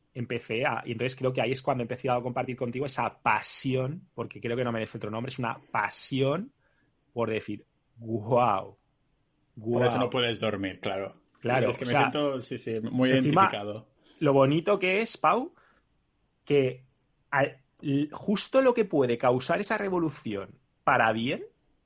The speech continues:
Speaker 1: y ese cambio de sistema a mejor, que encima sea a través de la mejora, de la automejora financiera. Es decir, que encima,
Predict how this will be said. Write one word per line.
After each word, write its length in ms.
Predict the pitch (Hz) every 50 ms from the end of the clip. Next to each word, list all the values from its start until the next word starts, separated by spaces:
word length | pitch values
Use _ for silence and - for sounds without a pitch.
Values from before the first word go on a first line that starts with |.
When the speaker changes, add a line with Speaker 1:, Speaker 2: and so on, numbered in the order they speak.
| _ _
Speaker 1:
y 100 | - 135
ese 240 | 147 - - 180 147
cambio 480 | - 165 151 151 156 165 185 220 233 -
de 80 | 143
sistema 640 | 131 - 131 123 - - - - 135 147 180 175 143
a 40 |
mejor, 500 | 117 113 107 - - - 165 269 - - _ _ _ _ _ _ _ _ _ _ _
que 100 | - 160
encima 480 | 151 147 139 135 - 208 233 254 277 262
sea 220 | - - 262 269
a 60 | 240
través 380 | - 170 160 156 156 214 233 -
de 80 | 240 220
la 140 | 196 165 151
mejora, 720 | 143 139 127 135 131 147 - 226 269 302 330 - - - _ _ _
de 140 | _ 147 165
la 80 | 165 165
automejora 640 | 160 160 151 - 175 165 156 151 - - 254 311 254
financiera. 480 | - 233 208 170 160 156 - 277 247
Es 60 | 190 -
decir, 300 | 247 254 - 214 170 135
que 100 | 175 175
encima, 500 | 170 170 151 - - 285 359 392 392